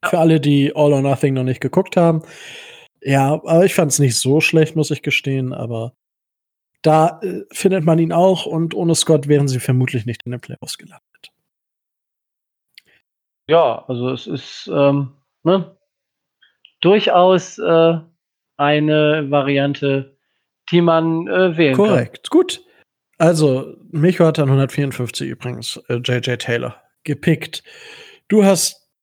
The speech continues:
Speaker 2: J J Taylor in deinem normalen an hundertdreiundfünfzig gepickt.
Speaker 1: Im Sonny Weaver an hundertdreiundfünfzig, im normalen habe ich an hundertdreiundfünfzig Jonathan Garvin, äh, gepickt.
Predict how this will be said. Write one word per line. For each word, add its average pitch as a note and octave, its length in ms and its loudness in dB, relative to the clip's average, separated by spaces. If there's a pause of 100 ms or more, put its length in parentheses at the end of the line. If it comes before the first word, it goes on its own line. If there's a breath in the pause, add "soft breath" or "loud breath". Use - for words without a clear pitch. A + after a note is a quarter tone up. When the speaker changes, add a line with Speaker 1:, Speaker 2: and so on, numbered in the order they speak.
(1000)
Speaker 2:
J E3+ 260 4
J E3 180 4
Taylor D#3 360 4
in C#3 80 -2
deinem C#3+ 220 0
normalen D#3+ 760 2
an D3 200 -4
hundertdreiundfünfzig C3 960 -8
gepickt. - 580 -14 (1200)
Speaker 1:
Im D#3+ 580 -2
Sonny E3 340 0
Weaver G3+ 340 2
an F#3 180 2
hundertdreiundfünfzig, F#3 880 0
im D#3 140 -2
normalen D3+ 440 2
habe G3+ 140 0
ich G3 120 -4
an F3 120 -2
hundertdreiundfünfzig E3+ 1000 -2 (300 soft breath)
Jonathan G3 460 0
Garvin, C3 600 0 (360)
äh, C3 300 0
gepickt. B2+ 440 -4